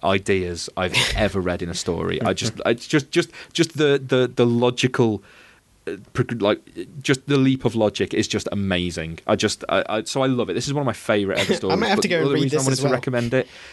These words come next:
Speaker 1: Have you never read it, James?
Speaker 2: No.
Speaker 1: Have I not banged on about this story to
Speaker 2: Nope.
Speaker 1: you <laughs> before? Um, oh, it's fun. Well, you should go and read it. It's wonderful. Um, but the other reason that I wanted to recommend it is we have tended with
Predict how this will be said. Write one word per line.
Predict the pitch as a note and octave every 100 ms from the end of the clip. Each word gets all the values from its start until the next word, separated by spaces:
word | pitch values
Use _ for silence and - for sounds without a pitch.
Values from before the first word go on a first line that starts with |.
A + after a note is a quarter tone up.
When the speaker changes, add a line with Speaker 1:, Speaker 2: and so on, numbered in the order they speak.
| - - _ -
Speaker 1:
Have |
you | E3
never | F#3 F#3
read | G3+
it, | F3+
James? | D3+ C3+
Speaker 2:
No. | C#3
Speaker 1:
Have | D3+
I |
not | F3 F3+ -
banged | C#3+ C3+ D3+
on |
about | C#3+ G2+ F#2
this | G#2+
story | - A#2+ A2+
to | B2 C#3 D#3+
Speaker 2:
Nope. | C3
Speaker 1:
you | G#2+ -
<laughs> | C3+
before? | A2+ - A2+ C3 A#2+ - - - - - -
Um, | G2+ G#2+ A2+ A2 A2 A2
oh, | A2+ G#2
it's | F#2
fun. | -
Well, | A#2+
you | A2+ A2
should | - G2 -
go | G2+
and | G2+
read | F2+ F2
it. | F2
It's | F2+ -
wonderful. | F#2 E2+ F2+ - - - -
Um, | A2+ A#2
but | C3 B2+
the | C3+
other | D#3+
reason | E3+ E3 D#3+
that |
I | D#3
wanted | E3 D#3
to |
recommend | D3+ - D#3 E3
it |
is | - B2+ -
we | A#2+ C3+
have | C#3
tended | - C3 C3+ B2
with | A2 -